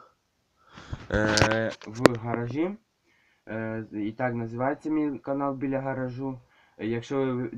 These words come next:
ви побачили перше відео, там я казав, ви, ви на каналі Майстерня С Т О.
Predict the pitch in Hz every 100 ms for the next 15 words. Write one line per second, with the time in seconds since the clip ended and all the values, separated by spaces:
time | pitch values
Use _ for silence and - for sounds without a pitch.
0 | 104 120 131 107 - 127 110 104 131 127
1 | 127 117 - 139 147 165 160 165 151 143
2 | - 139 143 131 139 135 143 120 117 123
3 | 113 117 135 135 127 127 131 127 123 120
4 | 135 127 127 117 123 - 120 - 101